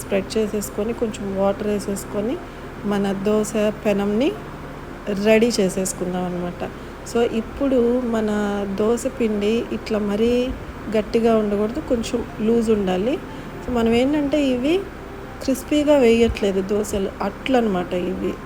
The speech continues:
వీటిల్ని అట్లు అని కూడా అంటారు. So, ఇవి కొంచెం మెత్తగా ఉంటేనే మనకి ఈ చట్నీలో, ఆనియన్ చట్నీలో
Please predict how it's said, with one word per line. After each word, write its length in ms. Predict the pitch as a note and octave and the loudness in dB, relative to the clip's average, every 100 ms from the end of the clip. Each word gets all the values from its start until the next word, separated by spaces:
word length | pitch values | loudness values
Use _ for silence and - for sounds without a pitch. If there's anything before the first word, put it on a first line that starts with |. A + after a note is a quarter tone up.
| G#3 | -6
వీటిల్ని 400 | G#3 G#3 G#3+ B3 C4 | -4 -2 0 0 -2
అట్లు 280 | - - A3+ | -4 0 0
అని 100 | A3 G#3+ | 2 2
కూడా 140 | G#3 F#3 | 0 0
అంటారు. 360 | F3+ F#3+ A#3 F#4 - - - - - - | -4 -4 -4 -4 -8 -12 -14 -14 -12 -6
So, 100 | A#3 A3+ G#3+ G#3+ | 0 4 4 2
ఇవి 120 | B3+ C4 | 0 0
కొంచెం 240 | B3 A#3 A3 | -2 -2 -2
మెత్తగా 400 | G#3+ - B3+ C4 B3+ | -2 2 4 4 4
ఉంటేనే 380 | A#3 A3+ A#3+ B3+ B3 | 0 2 2 2 0
మనకి 340 | A3 A3 C#4 D#4+ - - - - - - C4 | -2 -4 -4 -6 -8 -14 -14 -14 -10 -4 0
ఈ 20 | - | 4
చట్నీలో, 500 | A#3+ - B3+ B3+ C4+ B3+ | 4 4 2 4 4 4
ఆనియన్ 260 | B3 B3 B3 A#3 | 2 2 0 0
చట్నీలో 420 | - A3+ A#3 | -2 -2 0